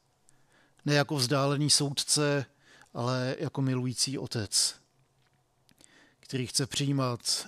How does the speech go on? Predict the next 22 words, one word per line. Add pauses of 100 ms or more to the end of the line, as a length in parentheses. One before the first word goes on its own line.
nové
a
nové
členy
do
své
rodiny. (2250)
A
Duch
Svatý
nám
může
dosvědčit
i
dnes, (920)
že
i
my
můžeme
být
boží
děti.